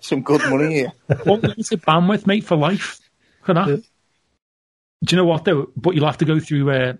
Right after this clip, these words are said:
Speaker 2: Stephen Beck to get your deal, 'cause I do all my business through him.
Speaker 1: Okay,
Speaker 3: I got,
Speaker 1: right.
Speaker 3: I got,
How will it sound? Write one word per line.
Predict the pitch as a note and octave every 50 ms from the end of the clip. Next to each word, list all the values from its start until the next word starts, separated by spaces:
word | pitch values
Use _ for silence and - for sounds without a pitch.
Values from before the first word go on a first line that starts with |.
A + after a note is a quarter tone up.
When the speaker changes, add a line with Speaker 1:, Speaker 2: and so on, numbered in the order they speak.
| _
Speaker 2:
Stephen | - - - C#3+ C3 A2+ B2+ A#2+
Beck | - A#2+ B2+ - - - - _ _ _ -
to | - A#2+
get | C3 B2+
your | C3 A2+
deal, | - A#2+ A2+ A#2+ A#2 A#2 - _ -
'cause | A2+ A#2+
I | A#2+ A#2+
do | A#2+ B2+
all | B2 B2
my | B2 A#2+ A2+
business | - A2+ G2+ A2+ A2+ -
through | - A#2 A#2 A#2
him. | A2 G2+ F#2 - _ _ _ _ - - - _ _ _ - _ _ -
Speaker 1:
Okay, | - D3 C3
Speaker 3:
I | B2 F2
got, | E2+ E2
Speaker 1:
right. | D3+ D3+ D3+ C#3+ -
Speaker 3:
I | C3+ A#2+
got, | A2 A#2 G#2